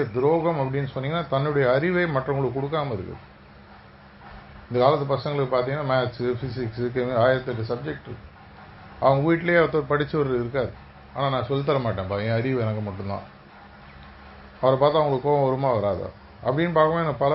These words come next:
பயிற்சியாளர்களை பார்க்கும்போது அந்த எண்ணம் எனக்கு வரும். இவ்வளவு தெளிவாக உன்னுடைய வாழ்க்கையை நடத்துறதுக்கு உனக்கு எல்லாம் ஃப்ரீயா கிடைக்குது. நம்மளுடைய ஆன்மீக பயிற்சியாளர் எப்பவுமே நம்ம சொல்றது, புதுசா வந்தவங்களுக்கு முக்கியமாக சொல்றோம்,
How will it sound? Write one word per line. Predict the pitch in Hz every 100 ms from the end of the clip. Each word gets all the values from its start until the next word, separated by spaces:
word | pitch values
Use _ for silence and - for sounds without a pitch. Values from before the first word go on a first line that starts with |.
| 147
பயிற்சியாளர்களை | 143 170 160 180 160 143 139
பார்க்கும்போது | 135 135 139 147
அந்த | 123
எண்ணம் | 120 147 156
எனக்கு | 127 110
வரும். | 110 117 - - - - - - - - - - - - - - - 117
இவ்வளவு | 143 165 196 190 175
தெளிவாக | 165 170 190 190 185
உன்னுடைய | 180 160 147
வாழ்க்கையை | 135 147 165 170 156
நடத்துறதுக்கு | 135 139 156 135 151 160
உனக்கு | 139 117 117
எல்லாம் | 139 156
ஃப்ரீயா | - 160 185
கிடைக்குது. | 143 107 92 95
நம்மளுடைய | 117 117 117
ஆன்மீக | 143 160 156
பயிற்சியாளர் | 143 131 120 151 135
எப்பவுமே | 127 139 165 170
நம்ம | 143 110
சொல்றது, | 123 113 110
புதுசா | 143 135 151
வந்தவங்களுக்கு | 135 135 127 117
முக்கியமாக | 113 135 131
சொல்றோம், | 117 110 101